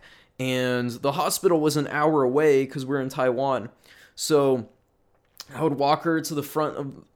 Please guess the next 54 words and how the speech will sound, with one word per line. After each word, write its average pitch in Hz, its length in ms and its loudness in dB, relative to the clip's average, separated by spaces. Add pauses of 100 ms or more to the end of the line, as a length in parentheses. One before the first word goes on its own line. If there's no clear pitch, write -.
(120)
the 131 300 4
apartment, 135 540 -2 (260)
which 151 160 0
was 170 100 2
already 190 220 6
hard 160 200 2
enough. 143 300 0
We'd 120 140 -6
get 143 140 0
up 135 160 -4
to 147 100 -8
the 127 140 0
lobby, 117 460 -2 (240)
and 123 160 -4
then 127 140 2
there 127 120 0
was 127 120 -4
this 123 140 -6
little 135 240 2
bus 127 340 0
that 127 100 2
would 120 120 -4
take 143 200 -4
us 123 220 -4
to 127 120 -8
the 120 120 -2
M 131 140 0
R 117 80 -2
T 170 180 -8
station. 151 560 -4 (400)
Once 156 240 -2
we 160 80 -2
got 156 180 6
to 127 100 -6
the 131 80 0
metro 165 360 2
station, 151 560 -2
about 120 220 0
half 135 240 -4
an 127 80 -4
hour 123 180 0
later, 147 480 2 (720)
we 135 120 4
would 147 140 4
take 190 220 2
the 196 80 -2
metro 170 360 2
for 139 160 -6
forty 175 380 -2
minutes, 147 600 -2 (760)
get 170 180 6
out 180 200 4
into 170 220 -4
the 139 160 -6